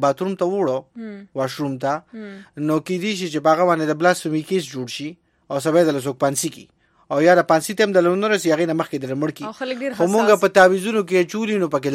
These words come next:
Speaker 1: لامبوم.
Speaker 2: او باتروم ته
Speaker 1: پکې التم ځو.
Speaker 2: ځي، او
Speaker 1: پکې هر ځای ته به ځې، او تا به ځان سره په غاړه کې چولي.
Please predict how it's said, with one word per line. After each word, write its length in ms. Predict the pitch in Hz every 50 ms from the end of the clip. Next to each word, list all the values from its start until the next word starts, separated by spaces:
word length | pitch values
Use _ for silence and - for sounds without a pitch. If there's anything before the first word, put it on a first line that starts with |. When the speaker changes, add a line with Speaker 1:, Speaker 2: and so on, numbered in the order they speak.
| 143
Speaker 1:
لامبوم. 340 | 147 151 160 160 190 208 202 202 - _ _ _ _ _ _ _ _ _ _ _ _ _ _ -
Speaker 2:
او 80 | 208 208
باتروم 400 | 220 220 214 - 226 240 240 247 - -
ته 80 | 220 220 220 214
Speaker 1:
پکې 200 | 214 208 - 156 147
التم 300 | 147 151 147 196 196 208 202
ځو. 160 | 180 185 208 208 196 196
Speaker 2:
ځي، 160 | 214 220 214 208
او 340 | 202 202 208 208 208 208 208 -
Speaker 1:
پکې 360 | 143 139 143 151 156 156 143
هر 140 | 151 175 180 165 156
ځای 120 | 180 185 170
ته 40 | 175 156
به 80 | 156 147 151
ځې، 100 | 185 202
او 140 | 196 175 165 156
تا 80 | 175 160 156
به 40 | 156 156
ځان 100 | 156 156 -
سره 120 | 147 135 131 123
په 60 | 135 131
غاړه 200 | 143 151 143 135 113
کې 200 | 127 127 120 -
چولي. 300 | - 175 190 175 175 165